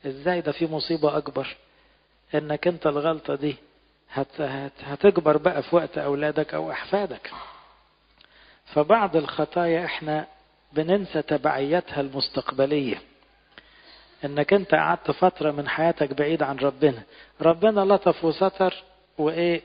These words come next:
وتبت واداك زمان توبة ولحقت، إيه، في آخر عمرك تتوب. بس الفترة اللي راحت دي وانت بعيد عن ربنا، كان عز تربية أولادك، ما تربوش في الكنيسة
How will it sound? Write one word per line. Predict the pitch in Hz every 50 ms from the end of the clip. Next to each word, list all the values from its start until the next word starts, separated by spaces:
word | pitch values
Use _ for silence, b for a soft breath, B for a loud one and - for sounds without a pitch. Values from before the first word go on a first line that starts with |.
| - _ -
وتبت | 156 156 - - 196 190 - - - - - -
واداك | - 151 147 151 180 175 160
زمان | 147 143 156 156 165 170 170 160 -
توبة | - 175 175 175 170 170 160 160 - -
ولحقت، | - 147 139 - - - 175 - - - - - - _ _ b b b b b b _ _ _ _ -
إيه، | - 180 190
في | 165 - 170
آخر | 156 170 165 - - 143 143
عمرك | 143 151 165 156 151 147 147 - - - - -
تتوب. | - 147 - - 127 120 113 - - _ - B B B B B B
بس | B 143 135 - -
الفترة | 160 147 - - 175 170 - - - 147
اللي | 139 135 139 139
راحت | 139 147 143 - - 131 127
دي | 127 131 143
وانت | 139 139 139 - 131
بعيد | 123 131 131 139 135
عن | 123 127
ربنا، | 127 123 131 127 - 135 127 120 120 120 - b b b b b b -
كان | - 151 143 143
عز | 139 170 160 135 147
تربية | 143 - 151 139 139 131 147 147 139 -
أولادك، | 147 139 139 139 139 139 135 127 127 - - - - _ _ _ _ _ _ _ _ _ _
ما | 143 139
تربوش | 135 - - 135 135 131 131 143 139 -
في | - -
الكنيسة | 139 - - - 131 131 127 123 - -